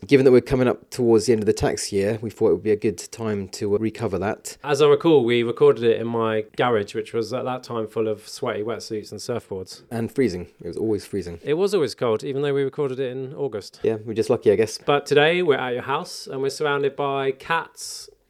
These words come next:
Speaker 2: and Apple hardware.
Speaker 1: And cat paraphernalia, which they never use, of, of course. I think this is the first time we've ever recorded a podcast here.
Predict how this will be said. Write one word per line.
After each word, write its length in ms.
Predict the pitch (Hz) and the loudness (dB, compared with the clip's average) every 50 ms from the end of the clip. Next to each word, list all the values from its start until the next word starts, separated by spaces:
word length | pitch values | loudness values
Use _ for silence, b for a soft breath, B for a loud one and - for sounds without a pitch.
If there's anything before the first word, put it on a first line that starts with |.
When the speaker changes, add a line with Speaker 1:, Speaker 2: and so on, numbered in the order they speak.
| _ | _
Speaker 2:
and 500 | - 123 131 131 131 135 135 135 135 - - - - - - _ _ _ - | -8 -6 -4 -4 -2 -2 -2 -4 -6 -8 -10 -18 -18 -20 -20 _ _ _ -6
Apple 340 | 139 143 - - 123 113 101 | -6 -6 -2 -2 -2 -2 -2
hardware. 440 | - 107 101 95 98 104 101 101 - _ _ - | -4 -4 -6 -4 -6 -8 -8 -10 -14 _ _ -10
Speaker 1:
And 120 | - 95 98 | -8 -8 -6
cat 220 | - 120 - - | -6 -6 -6 -4
paraphernalia, 640 | - 123 117 113 - 120 113 113 117 113 113 110 - | -2 -2 -2 -2 -2 -4 -4 -2 -2 -2 -2 -4 -6
which 160 | - - - | -12 -12 -8
they 80 | - 104 | -6 -4
never 140 | 104 95 | -2 -2
use, 320 | 98 98 98 101 95 - - | -2 -2 -2 -4 -4 -4 -4
of, 120 | 104 - - | -6 -6 -6
of 100 | - - | -12 -6
course. 320 | - 107 101 101 - - - - | 0 2 2 2 2 -4 -10 -8
I 40 | - | -2
think 180 | 101 143 143 113 | 2 4 4 4
this 80 | 113 | 2
is 40 | 113 | 2
the 100 | - 135 | 6 4
first 100 | 131 131 | 4 6
time 80 | - 135 | 6 4
we've 100 | 135 127 | 6 6
ever 180 | 131 131 123 | 4 4 2
recorded 380 | 113 123 120 - - 151 139 117 | 2 0 -2 2 4 4 6 6
a 40 | 104 | 4
podcast 420 | - - 92 - 90 87 - - | 2 0 -6 -4 -6 -10 -8 -6
here. 160 | - 85 - | -6 -6 -6